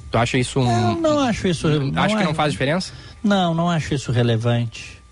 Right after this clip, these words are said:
Speaker 2: Não acho isso relevante.
Speaker 1: É.
Speaker 2: Claro que quanto mais falar, melhor, mas o Bolsonaro tem um problema sério com muitos, com, com grande parte da imprensa, um problema de relacionamento. Se sente desconfortável,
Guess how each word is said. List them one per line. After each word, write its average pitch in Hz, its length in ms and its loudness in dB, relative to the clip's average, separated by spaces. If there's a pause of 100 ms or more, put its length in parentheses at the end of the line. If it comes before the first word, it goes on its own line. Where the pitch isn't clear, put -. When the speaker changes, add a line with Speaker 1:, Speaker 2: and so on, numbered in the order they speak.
(880)
Speaker 2:
Não 131 160 2
acho 117 240 0
isso 110 160 -4
relevante. 104 560 0
Speaker 1:
É. 127 80 -14 (260)
Speaker 2:
Claro 220 300 2
que 208 100 -2
quanto 190 380 -2
mais 156 480 0
falar, 127 400 0
melhor, 190 480 -2
mas 120 160 0
o 131 80 0
Bolsonaro 165 720 0
tem 151 340 -2
um 165 120 -2
problema 117 440 0
sério 113 440 0
com 110 260 -2 (420)
muitos, 135 380 0 (140)
com, 117 180 -2
com 110 180 -2
grande 120 320 0
parte 110 400 -2
da 110 80 -2
imprensa, 120 640 0
um 101 60 -4
problema 101 320 0
de 104 140 -2
relacionamento. 110 1160 0 (840)
Se - 240 -4
sente 131 420 0
desconfortável, 127 1400 -2